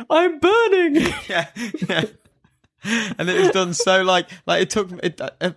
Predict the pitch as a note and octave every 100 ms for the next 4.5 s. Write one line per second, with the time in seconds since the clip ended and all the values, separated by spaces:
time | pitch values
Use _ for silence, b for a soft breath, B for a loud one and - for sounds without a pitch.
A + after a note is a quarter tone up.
0 | - F3+ F3 - F#3+ C3+ B3+ E3+ - -
1 | - G3+ A#3 A#3 A3 G3+ F#3 E3+ D#3 C#3+
2 | - _ _ E3 D3+ G#3+ A#3 E3 - A#2+
3 | A2+ B2 A#2+ A2+ C#3 E3+ D#3 B2+ C3+ D#3
4 | C#3+ C3 - C#3